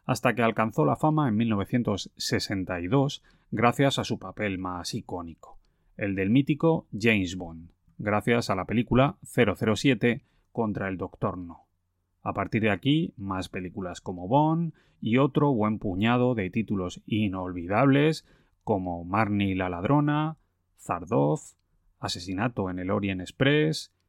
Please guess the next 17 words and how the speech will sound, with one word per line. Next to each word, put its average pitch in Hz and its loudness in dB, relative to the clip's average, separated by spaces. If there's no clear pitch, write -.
El 98 0
hombre 113 4
que 92 -4
pudo 107 0
reinar, 127 -2
Un 123 2
puente 107 0
lejano, 143 0
Atmósfera 101 0
cero, 147 4
Los - 4
inmortales, 117 2
El 92 -2
nombre 107 2
de 92 -2
la 85 -12
rosa, 139 2